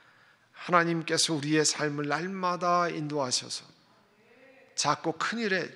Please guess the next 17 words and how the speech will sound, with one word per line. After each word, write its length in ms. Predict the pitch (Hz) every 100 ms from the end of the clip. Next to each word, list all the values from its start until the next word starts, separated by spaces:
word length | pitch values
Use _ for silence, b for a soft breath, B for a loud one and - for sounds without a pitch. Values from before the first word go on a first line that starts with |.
| -
중요한 720 | - - 202 202 185 190 185
결정들을 680 | 165 143 143 156 139 117 110 b b _
바로 460 | - - 165 190 180
할 140 | 160
수 160 | 165 180
있도록, 400 | 151 - 107 - b b b b
하나님 420 | - 185 180 185
우리의 160 | 180 180
모든 280 | 185 185 208
것을 240 | 202 -
아시는 380 | 175 160 185 175
분이 220 | 147 127 - B B
올바른 760 | 170 151 147 143 147 147 143 139
결정을 460 | 165 175 185 175
할 120 | 165 151
수 140 | -
있는 240 | 147 120